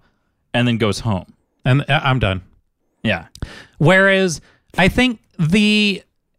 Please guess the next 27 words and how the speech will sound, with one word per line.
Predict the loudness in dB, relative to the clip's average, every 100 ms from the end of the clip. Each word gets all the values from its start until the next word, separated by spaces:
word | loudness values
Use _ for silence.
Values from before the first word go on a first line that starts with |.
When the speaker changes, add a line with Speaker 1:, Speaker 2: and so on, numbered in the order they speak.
| -4 -2 0
Speaker 2:
the | 0 0
initiative | 2 0 0 -2 0
guy | 0 0 0
goes | 0 0 -4 -4
in, | -2 -2
in | 0 -2
any | 0 0 0
of | 0
his | 2
other | 2 2 2
shortcomings, | 0 0 0 0 0
like, | -2 -2
if |
he, | -2 -2 0
in | 0
the | 0
same | 2 0
scenario, | 0 0 0 0 -2
if | -2
he | -2
didn't | 0 0 0 0
know | 0 0
how | 0
to | -2
do | 0 0
something, | 0 -2 0 0 0 -4 -14 _ _
like, | -2 -2